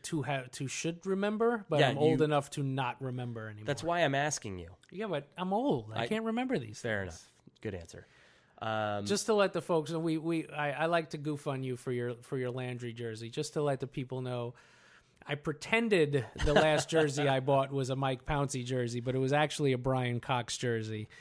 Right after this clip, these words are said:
Speaker 1: um, that I had, <laughs> that I had cut his name off when he joined the Jets, so it was just a fifty-one.
Speaker 2: Oh,
Speaker 1: So
Speaker 2: man.
Speaker 1: it became, so it was usually a random linebacker, uh, until Pouncey came along, and now,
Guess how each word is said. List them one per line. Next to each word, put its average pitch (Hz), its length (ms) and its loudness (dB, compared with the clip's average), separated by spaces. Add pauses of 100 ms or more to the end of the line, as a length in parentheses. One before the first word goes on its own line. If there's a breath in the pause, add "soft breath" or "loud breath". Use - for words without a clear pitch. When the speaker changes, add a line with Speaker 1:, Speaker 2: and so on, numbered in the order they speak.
(320 loud breath)
Speaker 1:
um, 117 440 -4 (240)
that 131 220 6
I 127 60 4
had, 135 360 2 (120)
<laughs> - 120 -8
that 151 140 4
I 147 140 6
had 151 180 2
cut 196 220 4
his 165 180 2
name 160 360 4
off 123 480 2 (320 soft breath)
when 139 220 2
he 139 140 2
joined 135 400 2
the 127 60 0
Jets, 120 640 2
so 135 240 0
it 139 40 -2
was 131 200 -2
just 147 320 2
a 143 60 2
fifty-one. 123 840 -2
Speaker 2:
Oh, 131 400 2
Speaker 1:
So 135 200 4
Speaker 2:
man. 131 80 4
Speaker 1:
it 104 100 0
became, 151 640 -2
so 147 240 2
it 151 60 2
was 147 260 0
usually 190 440 4
a 156 80 6
random 151 420 4
linebacker, 135 960 2
uh, 127 320 -2
until 131 320 -4
Pouncey 123 420 -6
came 120 260 -8
along, 113 380 -8
and 117 100 -8
now, 123 360 -2